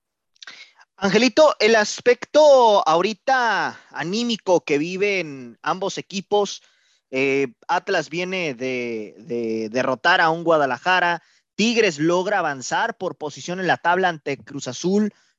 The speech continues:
¿no? Luego de lo visto en el terreno de juego y también las acciones de Miguel Herrera. ¿Crees que el aspecto,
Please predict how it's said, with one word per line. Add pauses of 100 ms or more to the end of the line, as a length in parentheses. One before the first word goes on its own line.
¿no?
Luego
de
lo
visto
en
el
terreno
de
juego
y
también
las
acciones
de
Miguel
Herrera. (760)
¿Crees
que
el
aspecto,